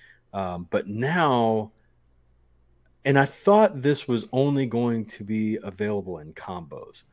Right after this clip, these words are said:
but I learned that it's not. It's actually available for sale by itself, the Pin Battle three D X.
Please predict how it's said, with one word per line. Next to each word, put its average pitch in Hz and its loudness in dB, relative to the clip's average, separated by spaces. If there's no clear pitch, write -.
but 110 -2
I 101 -2
learned 151 -4
that 101 -6
it's 95 -8
not. 101 -6
It's 92 -16
actually 110 -4
available 104 -4
for - -16
sale 92 -10
by 98 -6
itself, - -12
the 78 -14
Pin 143 -6
Battle 110 -2
three 92 -10
D 90 -8
X. - -12